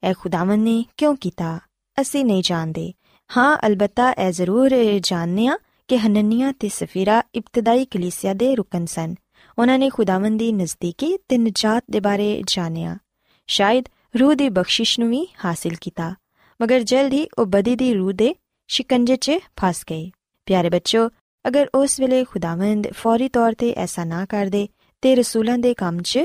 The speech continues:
ਬੜੀ ਰੁਕਾਵਟ ਪੈਦਾ ਹੋ ਜਾਂਦੀ। ਹਨਨਿਆ ਤੇ ਸਫੀਰਾ ਜੈਸੇ ਲੋਕਾਂ ਦੀ ਤਾਦਾਦ ਵੱਧਦੀ ਜਾਂਦੀ ਤੇ ਇਹ ਕੰਮ ਖੁਦਾਵੰਦ ਨੇ ਆਪਣੀ ਇਬਤਦਾਈ ਕਲੀਸਿਆ ਨੂੰ ਬਚਾਉਣ ਦੇ ਲਈ ਹੀ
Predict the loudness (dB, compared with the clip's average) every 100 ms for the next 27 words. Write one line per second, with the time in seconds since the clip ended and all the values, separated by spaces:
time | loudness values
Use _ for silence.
0 | -4 _ -2 2 4 2 0 0 0 -4
1 | -4 -2 -2 -2 -4 -4 -6 -8 -10 -12
2 | _ _ _ -2 0 2 2 2 0 -2
3 | -4 -4 -4 0 0 0 -4 -2 -2 0
4 | -2 -4 -6 -4 -4 -4 -4 -4 0 0
5 | -2 _ _ _ -2 0 0 -2 -2 -4
6 | -6 -10 -12 _ _ _ _ 2 2 4
7 | 2 0 -2 -4 -4 -2 -2 0 0 -2
8 | -2 -6 -6 -8 -6 -4 2 2 2 -2
9 | -4 -4 -4 -4 -4 -4 -4 -4 -2 -2
10 | -2 -2 -4 -6 -6